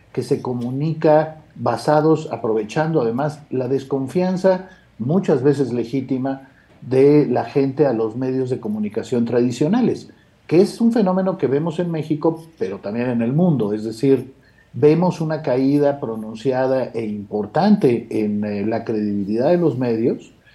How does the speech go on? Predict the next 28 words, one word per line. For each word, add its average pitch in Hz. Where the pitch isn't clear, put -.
gracias 196
a 160
este 170
golpeteo 147
presidencial. 139
Eh, 110
eh, 104
hay 143
estudios 147
que 110
se 135
han 127
hecho 131
a 113
nivel 110
internacional 110
que 120
lo 101
prueban, 165
que 113
este 135
golpeteo 120
de 113
tres 123
horas 120
en 107
la 101
mañana, 117